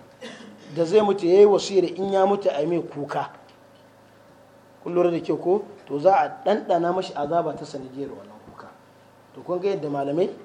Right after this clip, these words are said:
suka fassara hadisan Abdullahi ibn Umar. Duk wanda ya yi wasiyar in ya mutu a yi mai kuka, ko kuma ya san mutanensa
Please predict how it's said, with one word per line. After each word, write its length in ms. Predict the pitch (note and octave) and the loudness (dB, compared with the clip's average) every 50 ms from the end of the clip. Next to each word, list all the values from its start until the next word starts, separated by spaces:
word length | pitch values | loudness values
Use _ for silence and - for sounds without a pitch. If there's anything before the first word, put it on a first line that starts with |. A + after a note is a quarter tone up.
| - - - | -20 -20 -20
suka 280 | - - A3 - E3 - | -18 -16 -12 -12 -6 -2
fassara 360 | - F#3 F3+ - E3 D#3 D3 | -2 -2 0 0 0 0 0
hadisan 460 | C3+ C#3 C3 C3+ C3 - - F#3 - | -2 -4 -8 -8 -8 -8 -8 -6 -4
Abdullahi 500 | - C#3+ C#3+ - D3 D3+ E3 F3+ E3+ C3+ | -6 -6 -6 -6 -6 -6 -6 -6 -6 -8
ibn 180 | B2+ C3 C3+ B2+ | -10 -12 -14 -16
Umar. 240 | A2 A2 G#2+ - - - - - - - - - - - - _ - - - - - - - - - - - - - - - - - - - - - - - - - - - C3 B2 | -16 -16 -18 -18 -20 -20 -20 -20 -20 -20 -20 -20 -20 -20 -20 _ -20 -20 -20 -20 -20 -20 -20 -20 -20 -20 -20 -20 -20 -20 -20 -20 -20 -20 -20 -20 -20 -20 -20 -20 -20 -20 -20 -10 -6
Duk 160 | F3 G3 F#3+ | -4 2 4
wanda 200 | G#3+ G#3+ G3+ D#3+ | 4 4 4 2
ya 80 | D#3+ F3 | -2 -2
yi 60 | G3 | 0
wasiyar 540 | G3 F#3 D3+ - - F#3 G3 G3 F#3+ F#3 - - - - - - - - | 0 0 0 -2 -4 -2 2 2 2 2 2 -6 -16 -20 -20 -20 -12 -6
in 200 | D#3+ F3+ F#3+ F#3+ | -4 -2 0 2
ya 180 | F#3 F#3 F#3 F#3+ | 4 4 4 4
mutu 220 | F#3+ G3 - - | 2 0 -2 -2
a 80 | C#3 D3 | -2 -2
yi 60 | D#3+ | 0
mai 120 | F3+ F#3+ F3 | 0 0 0
kuka, 360 | F3+ - E3+ E3+ - F#3+ G3 - - - - - - - - - _ - - - - - - - - - - - | -2 -6 -10 -10 -8 -8 -10 -10 -14 -20 -20 -20 -20 -20 -20 -20 _ -20 -20 -20 -20 -20 -20 -20 -20 -20 -8 0
ko 140 | F3+ F#3 F3 | 0 0 0
kuma 200 | F3 F#3 F#3+ F#3+ | 2 0 2 6
ya 220 | G3 G3 G3 G3+ | 10 10 10 10
san 180 | G3+ - G#3 G3+ | 10 4 0 2
mutanensa 800 | G3+ G#3 G#3+ G#3+ - G#3 F3 E3 E3 F3 F#3 F3+ - - - | 4 4 2 4 4 2 2 4 2 2 0 0 -2 -6 -10